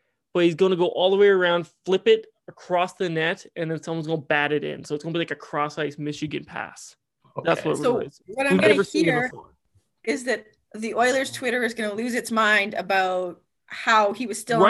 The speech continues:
Speaker 1: Rightfully
Speaker 3: board.
Speaker 1: so.
Speaker 3: Okay.
Speaker 1: They're gonna
Speaker 3: I just
Speaker 1: rightfully
Speaker 3: need to
Speaker 1: so
Speaker 3: know,
Speaker 1: lose their
Speaker 3: like,
Speaker 1: mind.
Speaker 3: on a scale of one to that's all my Twitter's got,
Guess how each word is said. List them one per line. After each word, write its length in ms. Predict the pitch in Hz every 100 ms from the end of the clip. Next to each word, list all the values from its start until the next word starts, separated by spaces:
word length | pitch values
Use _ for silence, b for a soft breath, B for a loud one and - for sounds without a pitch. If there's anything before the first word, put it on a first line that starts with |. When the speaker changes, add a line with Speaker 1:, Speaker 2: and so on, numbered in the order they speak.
| 240
Speaker 1:
Rightfully 460 | 214 294 277 254
Speaker 3:
board. 120 | 214
Speaker 1:
so. 460 | - 220 170 - - _ _ _ _ _ -
Speaker 3:
Okay. 220 | 233 - 165
Speaker 1:
They're 20 | 151
gonna 160 | 185
Speaker 3:
I 20 | 185
just 100 | 170
Speaker 1:
rightfully 460 | 202 - 254 240
Speaker 3:
need 40 | 220
to 60 |
Speaker 1:
so 160 | - 196
Speaker 3:
know, 160 | 185 170
Speaker 1:
lose 160 | 160
their 120 | 151
Speaker 3:
like, 100 | 143 -
Speaker 1:
mind. 140 | 139
Speaker 3:
on 120 | 269
a 60 | 262
scale 420 | 156 - 277 302
of 160 | 277 202
one 360 | 208 233 285 339
to 100 | 339
that's 240 | 254 254
all 160 | 233 269
my 180 | 285 262
Twitter's 380 | - 262 302 262
got, 320 | 233 269